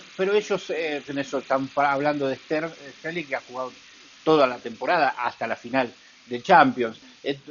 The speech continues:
me da la sensación como que arrancan los cuatro tiempos que hemos visto arrancar, Inglaterra arranca con todo, eh, los primeros cinco minutos parece que es la Inglaterra que pensamos que va a ser, y después se va, como dijiste tú, Manu, desinflando,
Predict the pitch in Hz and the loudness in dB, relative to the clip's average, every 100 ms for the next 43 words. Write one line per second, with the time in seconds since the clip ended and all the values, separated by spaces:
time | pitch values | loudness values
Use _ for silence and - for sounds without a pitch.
0 | - 156 175 196 226 240 190 185 170 196 | -14 -4 0 4 6 6 2 -8 -2 -2
1 | 175 170 - 175 180 226 233 196 185 180 | -2 -4 0 2 6 6 4 0 0 -2
2 | _ _ 165 - 226 233 196 196 220 185 | _ _ -8 -2 0 0 -2 -4 -6 -6
3 | - 175 170 165 190 185 160 151 156 208 | -6 -6 -6 -4 -4 -2 -4 -4 -4 -4
4 | 190 156 151 190 180 165 180 185 170 156 | -2 -6 0 2 2 2 2 2 -4 -6
5 | 160 202 214 214 220 _ _ _ _ - | -4 2 4 2 -2 _ _ _ _ -12
6 | 135 131 139 127 139 156 180 180 - 190 | -12 -10 -10 -6 0 2 6 4 4 0
7 | 175 175 202 180 - 151 175 175 165 147 | 0 2 0 2 4 6 6 2 -4 0
8 | 143 135 - 180 151 147 143 139 170 165 | 0 0 0 0 2 0 2 2 2 0
9 | 160 147 - 135 165 160 - 151 151 - | 0 -6 -14 -10 -8 -8 -10 -8 -8 -8
10 | 190 208 _ _ _ _ 156 143 139 175 | -8 -10 _ _ _ _ -4 -4 -2 -2
11 | 180 160 156 - 131 127 127 147 147 139 | 0 2 0 -2 -6 -6 -8 -8 -8 -6
12 | 147 147 143 156 151 _ - 135 135 123 | -4 0 2 0 -8 _ 0 0 2 0
13 | 156 135 135 143 147 | 6 6 6 2 0